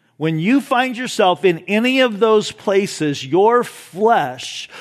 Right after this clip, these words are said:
will crave those old vices.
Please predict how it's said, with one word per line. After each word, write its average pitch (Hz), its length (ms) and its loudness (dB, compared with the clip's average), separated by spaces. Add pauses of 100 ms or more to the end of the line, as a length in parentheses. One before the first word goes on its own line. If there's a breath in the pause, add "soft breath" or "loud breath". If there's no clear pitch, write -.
(100)
will 160 240 2
crave 147 1200 -2 (340 soft breath)
those 123 300 -8
old 113 260 -6
vices. - 880 -16